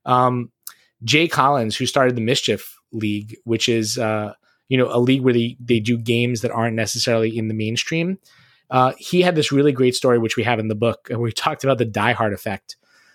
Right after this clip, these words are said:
So he, he shared this story with me where he was saying how, you know, imagine you're starting a movie club in your school and you post,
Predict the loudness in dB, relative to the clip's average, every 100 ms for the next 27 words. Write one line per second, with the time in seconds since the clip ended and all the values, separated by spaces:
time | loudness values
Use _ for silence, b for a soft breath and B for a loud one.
0 | _ _ 2 2 2 -2 -2 -2 -2 -2
1 | 0 2 4 4 2 2 2 2 0 -2
2 | -2 0 -2 -2 -4 -2 0 -2 -2 -4
3 | -2 0 2 2 2 0 2 2 2 2
4 | 2 0 -2 -4 -4 -6 -8 -8 -10 -10
5 | -14 -6 -4 -4 -6